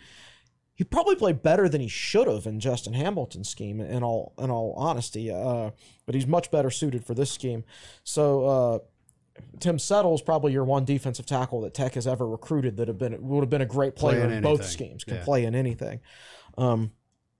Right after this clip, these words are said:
Speaker 1: we'll see. It's, it's too early to tell because there's still a lot of adjustments. But I'll be honest, I have been disappointed because of just guys that have played a decent number of snaps. And I get that a couple of those guys were only sophomores, but they played significant snaps last year and played well.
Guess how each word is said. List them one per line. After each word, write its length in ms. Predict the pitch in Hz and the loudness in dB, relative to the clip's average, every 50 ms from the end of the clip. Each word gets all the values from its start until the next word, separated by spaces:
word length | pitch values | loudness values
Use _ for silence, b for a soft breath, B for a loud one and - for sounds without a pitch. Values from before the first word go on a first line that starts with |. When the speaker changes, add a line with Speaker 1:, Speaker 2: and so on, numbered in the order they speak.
| _ _ _ _ - | _ _ _ _ 0
Speaker 1:
we'll 160 | 143 185 202 | 2 4 4
see. 300 | - - - 160 131 127 151 | 2 2 0 2 2 4 2
It's, 120 | 180 - | 2 2
it's 200 | - 226 226 - | 0 0 -2 0
too 220 | - - 302 277 | 0 2 4 6
early 300 | 240 214 202 190 175 160 | 6 6 6 6 6 4
to 60 | 135 135 | 4 2
tell 300 | - - 135 131 123 120 | 2 2 4 4 4 2
because 300 | 113 123 - 135 120 - | 0 0 0 0 -2 0
there's 140 | 127 127 - | -2 -4 -2
still 220 | - 170 165 143 | 0 2 4 4
a 20 | 127 | 4
lot 240 | 120 120 120 113 | 4 4 4 2
of 80 | 110 98 | 2 0
adjustments. 540 | 98 95 95 110 110 107 - - 104 98 - | -4 -4 -2 -2 -2 -2 -4 -6 -10 -12 -4
But 140 | - 139 139 | -2 2 2
I'll 80 | 156 185 | 2 4
be 120 | 160 160 | 4 4
honest, 280 | 165 165 156 147 - 160 | 4 2 2 0 0 0
I 20 | |
have 220 | 175 214 220 185 | 2 2 2 2
been 160 | 175 185 175 147 | 2 0 2 2
disappointed 640 | 165 160 - - 127 - - 156 139 123 117 107 104 | 2 0 0 -2 -8 -6 -4 -2 -2 -2 -2 -4 -6
because 380 | 120 120 - 131 131 123 110 | -6 -4 -2 0 0 0 -2
of 240 | 120 113 113 120 - B B B B B B B B B B B B B _ _ | -2 -4 -4 -8 -12 B B B B B B B B B B B B B _ _
just 280 | - 143 147 - - - _ _ _ _ _ _ _ _ _ _ _ _ _ _ _ 143 | -4 -2 -2 -2 -4 -10 _ _ _ _ _ _ _ _ _ _ _ _ _ _ _ -4
guys 400 | 135 170 160 165 170 165 156 - | 0 2 4 6 6 6 4 2
that 140 | - 151 135 | 0 -2 -2
have 120 | 135 - - | -2 -4 -2
played 440 | - 160 156 151 147 139 110 - - - | 0 2 4 4 4 2 0 -6 -10 -6
a 80 | - 147 | -6 -4
decent 340 | 120 143 147 147 - 143 127 | 0 0 0 0 0 -2 -2
number 240 | 139 139 131 123 113 | -2 -2 -2 -2 -4
of 40 | - | -4
snaps. 300 | - - 143 135 - 180 | -2 -2 -2 -2 0 0
And 80 | 175 | -2
I 20 | 180 | -2
get 300 | 165 - 277 277 - - | 0 0 -2 -2 0 0
that 100 | 156 135 | 0 0
a 40 | 131 | 0
couple 340 | - 175 165 - 143 135 | 0 0 0 0 2 0
of 60 | 135 131 | 2 2
those 160 | 135 135 127 | 2 0 0
guys 260 | - 147 135 135 131 | 0 2 2 2 2
were 140 | 127 131 131 | 0 -2 -2
only 140 | 123 120 117 | -2 -2 -4
sophomores, 640 | - - 165 156 143 139 135 127 120 113 120 117 | -2 0 2 2 2 2 0 -4 -4 -4 -4 -6
but 140 | - - - | -6 -10 -4
they 120 | - 190 190 | -2 -2 -2
played 300 | - - 170 151 135 - | 0 2 2 2 2 0
significant 600 | - - 127 104 127 147 147 - - - 107 107 | -4 -6 -6 -2 -2 -2 -2 -2 -6 -8 -8 -10
snaps 420 | - - 135 131 131 - - - | -10 -8 -6 -6 -6 -8 -8 -8
last 320 | - 120 117 110 117 - - | -6 -4 -4 -4 -6 -6 -8
year 140 | 120 110 110 | -6 -6 -6
and 100 | 117 113 | -8 -6
played 240 | - 127 117 107 | -6 -6 -4 -2
well. 440 | 107 120 139 147 135 117 117 117 - | 0 2 2 2 2 2 0 -4 -8